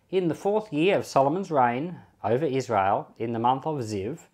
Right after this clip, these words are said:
which is the second month, he began to build Yahweh's house. The house which King Solomon built for Yahweh had a length of sixty cubits, and a width twenty, and a height thirty cubits.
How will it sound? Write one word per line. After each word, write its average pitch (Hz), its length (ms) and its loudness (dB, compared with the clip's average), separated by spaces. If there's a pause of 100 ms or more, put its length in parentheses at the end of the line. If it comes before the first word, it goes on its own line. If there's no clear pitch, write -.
(380)
which 117 220 -6
is 123 140 -6
the 151 80 -6
second 107 340 -4
month, 90 340 -12
he - 100 -10
began 139 360 -2
to 160 100 0
build 120 380 0
Yahweh's 101 480 0
house. - 480 -18 (960)
The 117 100 -6
house 220 280 6
which 208 200 -2
King 170 180 -4
Solomon 151 420 2
built 127 220 0
for - 120 -6
Yahweh 117 420 4
had 107 180 0
a 104 80 0
length 120 340 -4
of 98 120 -8
sixty - 400 -10
cubits, 117 560 -12 (500)
and 117 140 -4
a 113 40 -2
width 131 280 -2
twenty, 120 480 -6
and 110 160 -6
a 101 100 -4
height 104 260 -2
thirty 160 360 -6
cubits. 95 500 -14